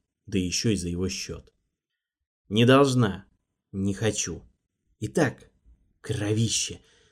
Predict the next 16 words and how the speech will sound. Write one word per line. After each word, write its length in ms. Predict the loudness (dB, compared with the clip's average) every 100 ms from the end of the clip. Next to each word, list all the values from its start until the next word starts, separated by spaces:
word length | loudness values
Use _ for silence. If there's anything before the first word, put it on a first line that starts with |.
| _ _ -2
Но 500 | 4 6 4 0 _ _ _ _ _
надо 320 | -2 2 4
же 140 | 6 6
как-то 340 | 6 2 2
барахтаться». 760 | 2 4 4 2 -6 -10 -14 -20 _ _ _ _ _ _ _ _ _
«Что-то 400 | -14 -4 -4 -4
придумаем. 640 | -6 -2 0 0 -4 -14 -20 _ _ _ -4
Выплывем». 680 | 4 6 4 -6 -12 -18 _ _ _ _ _ _ _ _ _ _ 2
«Ага, 460 | 6 6 6 0 -6 _ -2
выплывай. 920 | 6 6 10 10 10 6 6 4 0 -20 _ _
Ты 220 | 6 8 8
же 180 | 6
истинный, 720 | 6 6 4 0 -10 -12 -16 _
благой, 680 | 6 8 8 6 6 6 4 -12 _ 2
любимчик 640 | 6 6 8 6 6 -4
Творца. 540 | 2 2 2 -2 -6